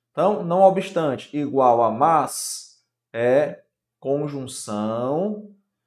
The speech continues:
coordenativa adversativa, ok? Conjunção coordenativa adversativa. Você vai substituir. Então, literalmente, ele tem que significar isso,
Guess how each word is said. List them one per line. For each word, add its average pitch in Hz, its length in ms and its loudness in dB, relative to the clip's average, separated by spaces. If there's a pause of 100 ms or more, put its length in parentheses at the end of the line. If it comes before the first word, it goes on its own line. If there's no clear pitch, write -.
(240)
coordenativa 139 2000 0 (460)
adversativa, 139 1800 -2 (560)
ok? 214 420 -6 (420)
Conjunção 139 720 -6
coordenativa 131 680 -2
adversativa. 135 520 -6
Você 165 100 -10
vai 196 180 4
substituir. 226 920 -4 (300)
Então, 147 400 -2
literalmente, 175 1120 -2
ele 160 200 0
tem 147 380 -4
que 143 260 -2
significar 139 800 -6
isso, - 380 -14